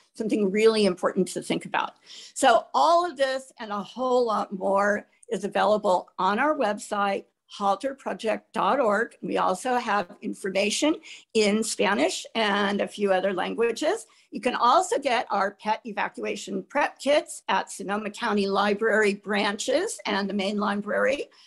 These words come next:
You can also find links to some of our presentations at Sonoma County Library and soco ready dot org. So we're all working together,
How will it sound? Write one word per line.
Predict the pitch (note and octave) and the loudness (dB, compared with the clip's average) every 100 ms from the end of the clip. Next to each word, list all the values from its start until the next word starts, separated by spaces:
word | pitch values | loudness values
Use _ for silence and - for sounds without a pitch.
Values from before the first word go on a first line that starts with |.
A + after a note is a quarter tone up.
| _ - | _ -6
You | A#3+ | -2
can | B3 | 2
also | A3+ B3 D#4+ E4+ E4 | 4 6 4 2 -4
find | D4 C4 B3+ | -2 -4 -4
links | B3+ D4+ - - | -6 -8 -12 -10
to | B3 | -6
some | A3+ B3 | -2 -2
of | A#3 | 0
our | A#3+ | -2
presentations | A#3+ A#3 A#3+ G#3 A3+ G#3 C#4 D4 - - | 0 -2 -2 -4 -2 -2 -2 -4 -6 -4
at | G3+ F#3+ A#3+ | 0 2 0
Sonoma | - C4+ A3 A3+ | -4 -4 -2 -4
County | G#3+ A3 G#3 | -4 -4 -2
Library | G3+ G3+ G3+ A#3+ D4 - - | 0 0 2 2 0 -2 -6
and | B3 G3+ G3 C4 - _ _ _ - | -2 0 0 -2 -6 _ _ _ -10
soco | - F#3+ F#3+ A#3+ A3+ | -2 -2 -2 -4 -2
ready | F#3+ F#3 A3+ E4 - | 0 0 -2 -4 -2
dot | F3 F3+ | -2 0
org. | B3+ D4 A#3+ A#3+ - _ _ | 0 0 0 -4 -14 _ _
So | - A3+ | 0 2
we're | A3+ - | 4 4
all | A#3+ C#4+ | 4 2
working | C#4+ C#4 D4 C4 | 0 -6 -8 -12
together, | B3+ B3 A#3 B3 B3 C4 B3+ C4+ | -12 -6 0 0 2 2 4 2